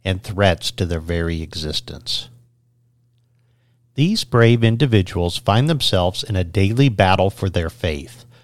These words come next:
where expressing their beliefs can lead to imprisonment or even death. It's a stark reminder that a war is being re-, it's a stark reminder that a war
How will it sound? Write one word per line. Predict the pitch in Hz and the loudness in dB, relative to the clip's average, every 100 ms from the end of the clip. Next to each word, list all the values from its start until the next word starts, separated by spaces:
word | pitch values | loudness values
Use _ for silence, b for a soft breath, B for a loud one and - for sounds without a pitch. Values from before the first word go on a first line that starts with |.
| b b | b b
where | 110 104 | 2 2
expressing | 92 - - 131 - 185 120 | 2 -4 4 4 4 2 4
their | 113 170 | 4 4
beliefs | 185 104 95 - | 0 0 -2 -4
can | - 104 92 | -6 -4 -2
lead | 101 101 | -2 -2
to | - | -4
imprisonment | 92 90 - 139 151 147 151 - - | -4 -4 0 2 2 2 0 -2 -8
or | 110 | -4
even | 104 104 104 110 | -2 0 2 0
death. | 92 90 76 - - - _ _ _ _ _ - | 0 -2 -2 -8 -18 -20 _ _ _ _ _ -4
It's | 151 135 | 0 2
a | |
stark | - - 127 156 - | 2 4 4 4 2
reminder | 208 208 131 98 95 92 | 0 4 4 4 2 0
that | 87 92 | 2 2
a | |
war | 87 95 127 120 85 - | 2 4 6 6 6 0
is | 90 82 | -4 -2
being | 95 87 | -2 0
re-, | 90 92 - - _ _ _ _ _ _ _ _ - | 0 -2 -2 -10 _ _ _ _ _ _ _ _ -4
it's | 123 | 0
a | 110 | 0
stark | - - 117 135 - | 0 4 6 4 4
reminder | 160 147 107 92 85 78 - - - | 4 6 6 4 0 -4 -8 -14 -4
that | 107 | 0
a | 87 | 2
war | 85 90 113 110 85 | 0 4 6 8 6